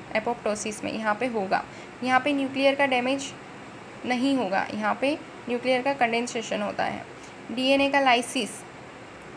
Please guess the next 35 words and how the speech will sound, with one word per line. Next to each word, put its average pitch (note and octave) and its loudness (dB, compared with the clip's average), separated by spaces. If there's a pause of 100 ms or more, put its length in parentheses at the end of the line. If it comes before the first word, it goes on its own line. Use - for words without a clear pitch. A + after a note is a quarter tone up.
(260)
अ, A3 6
apoptosis C4+ 2
में D#4 2
नहीं B3+ 2
होता G3+ 0
है, G#3 -2
यहाँ G#3+ 0
पे B3+ 0 (240)
उसका C4+ 2
सिर्फ C#4+ -2
fragmentation A#3+ 2
होता G#3+ -2
है, A#3 0
ये C#4+ -2
vice B3 0
versa A3+ -2
हो G#3 0
गया G#3+ -4
है। A#3+ -4 (340)
And B3 4
apoptotic C#4 4
body B3+ 2
जो C4 0
होती A#3+ 0
है B3 2
वो B3+ 2
apoptosis B3 -2
में B3+ -2
होती A3+ -4
है, C4 2
function A3+ -4
करती G#3+ -2
है, B3+ -2
यहाँ A3+ -2
पे B3 -2